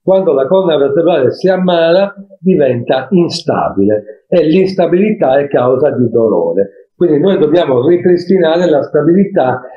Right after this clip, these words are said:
e lo facciamo appunto in questo modo.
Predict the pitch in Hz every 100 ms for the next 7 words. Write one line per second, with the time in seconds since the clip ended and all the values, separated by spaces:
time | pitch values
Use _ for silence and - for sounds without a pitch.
0 | - - 170 135 147 - 175 - 143 160
1 | 175 139 113 104 147 151 - - - 147
2 | - 123 - 117 110 87 - -